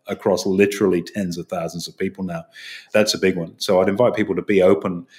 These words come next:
The approach to markets, particularly that we take, is probably quite different to what you may have looked at in the past. And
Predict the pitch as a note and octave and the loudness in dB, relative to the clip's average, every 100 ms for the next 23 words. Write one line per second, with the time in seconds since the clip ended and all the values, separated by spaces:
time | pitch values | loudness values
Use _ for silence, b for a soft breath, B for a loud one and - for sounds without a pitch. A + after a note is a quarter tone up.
0 | B B _ G#2+ G2+ - A#2 - G2+ G2 | B B _ -2 0 2 2 0 0 2
1 | G2+ - F#2 - - A2 G#2 F2+ F2 F#2+ | 2 2 -4 -4 -6 -4 -2 -2 -2 -4
2 | F#2+ - G2+ F#2+ F#2 - G#2 - - F2 | -4 0 0 0 -4 -4 -4 -4 -2 -2
3 | - F#2+ G2 E2+ F#2 F#2+ F#2+ F#2 F2+ F#2+ | -2 -4 -6 -8 -8 -8 -6 -4 -2 -2
4 | G2 - F#2+ E2+ F2 - B2+ F2 - G2 | -4 -4 -6 -8 -4 0 2 2 -2 -4
5 | F#2 | -4